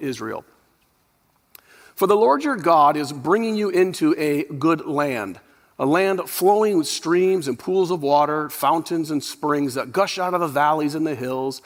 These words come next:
It's a land of wheat and barley and grapevines and fig trees and pomegranates, of olive oil and honey. It's a land where food is plentiful and nothing is lacking. It is a land where iron is as common as stone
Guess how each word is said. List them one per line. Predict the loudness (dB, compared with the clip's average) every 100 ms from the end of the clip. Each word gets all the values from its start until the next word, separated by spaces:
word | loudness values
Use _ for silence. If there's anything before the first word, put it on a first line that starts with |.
| -20 _ -2
It's | 0 2
a |
land | 2 4 2 0
of | -2 -2
wheat | -4 -4
and | -8 -2
barley | 0 2 0 -4
and | -8
grapevines | -2 -2 -2 -4 -6 -8
and | -12 -2
fig | 0 0
trees | -6 -8 -6
and | -10
pomegranates, | -2 -2 -2 -4 -6 -8 -12 -20 -20 _
of | 0 0 0 2
olive | 4 4 2
oil | -2 -4 -4
and | -6 -4
honey. | -4 -4 -8 _ _ _
It's | -2
a | 2
land | 2 2 0
where | -2
food | -2 -2 -2
is | -4
plentiful | -4 -4 -4 -6 -6 -6
and | -6 -4
nothing | -2 -2 -2 -6
is | -6
lacking. | -6 -6 -6 -10 -12 _ _ _ _ _ -4
It | 0
is | 0
a | 0
land | 0 0 0 2
where | 2 0 -2
iron | 0 0 0 0
is | -2 -4
as | -10
common | -2 0 0 -2
as | -6
stone | -8 -8 -6 -6